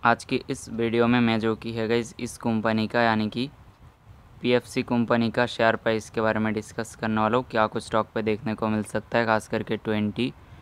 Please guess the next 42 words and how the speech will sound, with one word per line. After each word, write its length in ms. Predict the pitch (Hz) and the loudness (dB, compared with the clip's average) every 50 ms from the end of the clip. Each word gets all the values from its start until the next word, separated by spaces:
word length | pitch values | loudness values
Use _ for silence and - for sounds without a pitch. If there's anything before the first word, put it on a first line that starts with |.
| - - - - - - - - | -20 -20 -20 -20 -20 -18 -6 0
नाइन 240 | 120 117 117 117 120 107 | 4 6 6 6 6 4
जुलाई 260 | 120 113 117 117 117 | 4 4 4 4 4
के 100 | 113 120 | 2 0
लिए। 140 | 120 131 123 | 0 0 0
तो 100 | - 110 | -2 -2
वीडियो 300 | 104 110 110 113 113 110 | 0 0 2 2 2 2
को 120 | - - | 2 0
एंड 240 | 113 113 113 113 110 | 0 0 0 0 0
तक 180 | - - 110 104 | 0 -2 -2 -2
ज़रूर 300 | - 117 113 113 110 113 | -2 -2 0 0 0 0
देखना। 320 | 110 113 107 123 127 127 | 0 0 2 4 4 4
मैं 160 | 120 117 113 110 | 4 4 2 0
इसका 220 | 104 - - 117 | -2 -2 0 0
एनालाइज 460 | 113 110 110 107 113 127 131 - - - - - - - - - - - - - - _ - 117 | 2 2 4 2 2 2 0 -2 -10 -20 -20 -20 -20 -20 -20 -20 -20 -20 -20 -20 -20 _ -8 -4
डेली 320 | 110 117 113 110 113 113 | -2 0 0 0 0 2
चार्ट 240 | 107 120 110 110 - | 4 4 4 4 4
पे 160 | - 123 117 | 2 -2 2
कर 120 | 110 117 113 | 2 4 4
रहा 80 | 120 | 4
हूँ। 60 | 123 | 2
इसका 220 | 120 - - 131 123 | 0 0 0 0 0
पहला 360 | 90 - 113 113 113 117 120 120 | 2 2 2 4 4 4 4 2
स्ट्रॉन्ग 440 | - - - - 120 117 117 117 110 | 0 -4 -4 0 2 2 2 2 0
सपोर्ट 340 | - 117 - - 117 113 - | -2 -4 -2 0 0 -2 0
फॉलो 260 | - 120 113 113 117 | 0 0 2 2 2
कर 120 | 110 113 107 | 2 0 -2
सकते 320 | - - 107 - - 127 | -4 -8 -10 -4 -2 -2
हो, 60 | 117 104 | -2 0
वो 160 | 110 107 107 | 0 0 0
है 180 | 107 117 131 139 - - - - _ - - - - - - - | 0 0 -2 -4 -6 -12 -20 -20 _ -20 -20 -20 -20 -14 -2 4
फ़ाइव 200 | 131 123 123 120 | 4 6 6 6
हंड्रेड 280 | 123 123 120 123 113 - | 6 6 4 2 2 2
ट्वेंटी 520 | 123 120 120 117 117 - 127 120 120 117 - - | 2 2 4 2 2 2 2 2 2 0 -2 -2
थ्री 200 | - 123 120 120 110 - | -2 0 0 0 0 2
पॉइंट 340 | 117 117 117 117 120 117 - - - - - - | 4 4 4 4 4 2 0 -6 -18 -16 -10 -8
फ़िफ़्टी 340 | 120 107 - - - 127 | -8 -8 -6 -4 -2 0
पे 180 | 120 - 123 117 | 2 4 4 6
काफ़ी 280 | 117 113 110 - 123 113 | 6 4 4 2 -2 -6
स्ट्रॉन्ग 360 | - - - 113 113 113 104 | -2 2 4 4 4 4 4
पहला 280 | - 113 110 110 113 113 | 2 2 4 4 2 2
सपोर्ट 380 | - 120 110 - 117 117 104 | 2 0 0 0 0 0 2
है। 100 | 135 139 | 0 -2